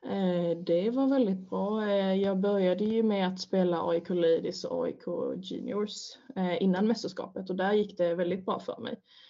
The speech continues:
Och det gav liksom också en lite extra boost för att, ja, men nu, nu har jag ju sett att sakerna sitter på plats i även en tävling, då borde de ju sitta på plats i ett mästerskap om jag blir uttagen också.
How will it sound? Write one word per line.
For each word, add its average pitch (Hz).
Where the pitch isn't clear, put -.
Och 196
det 190
gav 180
liksom 180
också 185
en 165
lite -
extra -
boost 175
för 175
att, 165
ja, 180
men 175
nu, 190
nu 202
har 208
jag 202
ju 196
sett 196
att 185
sakerna 175
sitter 185
på 180
plats -
i -
även 180
en 180
tävling, 175
då 180
borde 180
de 170
ju 180
sitta -
på -
plats -
i 180
ett -
mästerskap 190
om 185
jag 175
blir 175
uttagen 180
också. -